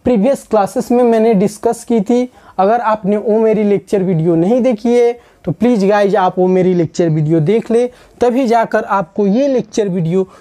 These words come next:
जो कि बहुत ही important होने वाली है, खास करके मैं आज इस lecture में, यानी कि इस session में आपसे discuss करूंगा similarity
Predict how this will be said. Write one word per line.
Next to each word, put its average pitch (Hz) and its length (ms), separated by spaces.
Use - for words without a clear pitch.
जो 233 120
कि - 160
बहुत 226 380
ही 247 100
important 220 580
होने 196 220
वाली 190 320
है, 180 160
खास 254 260
करके 220 560
मैं 220 300
आज 196 380
इस - 420
lecture 240 540
में, 143 260
यानी 240 360
कि 247 140
इस - 140
session 240 540
में 143 180
आपसे 247 380
discuss 262 480
करूंगा 233 460
similarity 240 800